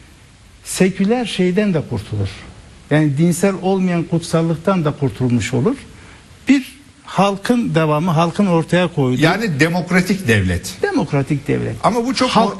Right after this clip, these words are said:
Speaker 2: mo-, mo-,
Speaker 1: halka
Speaker 2: mo-,
Speaker 1: dayanan.
Speaker 2: modern. Şimdi, e, iki, iki cins benim algılayabildiğim kadarıyla devlet formasyonu var. Bu modern dünyada iki cins devlet formasyonu var. Bir tanesi spontane.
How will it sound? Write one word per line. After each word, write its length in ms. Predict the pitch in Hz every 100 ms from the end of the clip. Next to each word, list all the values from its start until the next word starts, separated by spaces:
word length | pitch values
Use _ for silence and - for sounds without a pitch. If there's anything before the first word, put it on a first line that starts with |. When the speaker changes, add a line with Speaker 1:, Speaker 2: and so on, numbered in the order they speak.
| -
Speaker 2:
mo-, 40 |
mo-, 80 | 160
Speaker 1:
halka 360 | 190 196 240 254
Speaker 2:
mo-, 80 | 190
Speaker 1:
dayanan. 260 | 175 147
Speaker 2:
modern. 240 | 135 185 143 - - - -
Şimdi, 520 | - 285 165 98 98 -
e, 340 | 165 160 160 165 -
iki, 220 | 254 -
iki 500 | 285 - 226 285 254 - - -
cins 360 | 131 151 180 -
benim 260 | 131 175 165 - -
algılayabildiğim 800 | 143 151 151 156 147 151 165 160
kadarıyla 540 | 120 107 117 147 180
devlet 280 | 143 156 143
formasyonu 640 | - 95 87 80 - 80
var. 400 | 76 69 - - - - - - - - 135
Bu 260 | 127 139 - 127
modern 360 | 127 135 147 127 - - - - 104
dünyada 600 | 117 127 127 117 107 135 - 143
iki 300 | 160 233 147
cins 240 | 135 185 -
devlet 260 | 131 117 101
formasyonu 600 | 92 87 80 - 82 78
var. 140 | 92 -
Bir 140 | 285
tanesi 460 | 202 139 117 110 220
spontane. 640 | - - 156 151 147 107